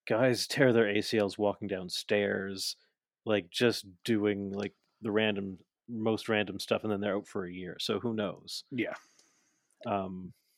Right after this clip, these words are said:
Speaker 2: But he's pretty young, so hopefully it's not too bad.
Speaker 1: He is young. He is very young, actually.
Speaker 2: Mm-hmm.
Speaker 1: He's in his twenties. Um,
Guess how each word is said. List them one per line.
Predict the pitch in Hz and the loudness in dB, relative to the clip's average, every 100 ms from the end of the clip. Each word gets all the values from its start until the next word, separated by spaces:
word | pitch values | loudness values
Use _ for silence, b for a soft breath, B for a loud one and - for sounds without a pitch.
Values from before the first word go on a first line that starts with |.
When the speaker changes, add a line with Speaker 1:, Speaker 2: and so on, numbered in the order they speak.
| _ _ _ _ _ - | _ _ _ _ _ 0
Speaker 2:
But | 208 | 2
he's | 254 | 4
pretty | - 175 | 6 6
young, | 110 113 113 120 - | 6 2 0 -6 -14
so | - 101 | -6 2
hopefully | 123 117 107 | 2 4 0
it's | 98 | 0
not | 92 | -6
too | - | -10
bad. | 85 82 | -4 4
Speaker 1:
He | 254 | 4
is | 294 - | 4 4
young. | 196 143 175 - _ | 2 4 -2 -8 _
He | 139 139 | 2 6
is | 135 | 4
very | 107 120 240 - | 6 4 4 0
young, | 82 90 | -8 -10
actually. | 87 - 87 80 | -10 -10 -10 -10
Speaker 2:
Mm-hmm. | - 98 - | -10 -14 -8
Speaker 1:
He's | 117 165 | -4 -2
in | |
his | 123 | -4
twenties. | - 110 87 101 - B B B B - | -4 -4 -4 -6 -8 B B B B -2
Um, | 104 98 92 92 | -2 0 -4 -8